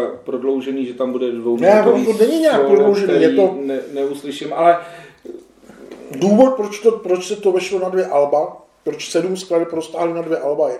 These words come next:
Speaker 2: ten, že obě dvě desky jsou na pětačtyřicet otáček jako single prostě.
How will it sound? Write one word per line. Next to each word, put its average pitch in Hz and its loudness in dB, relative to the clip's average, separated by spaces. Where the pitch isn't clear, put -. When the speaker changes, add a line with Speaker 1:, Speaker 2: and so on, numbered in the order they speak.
Speaker 2:
ten, 175 -8
že 127 -8
obě 185 2
dvě 185 0
desky 156 -6
jsou 175 -8
na 147 -6
pětačtyřicet 170 -6
otáček 165 -6
jako 160 -8
single 196 -4
prostě. - -16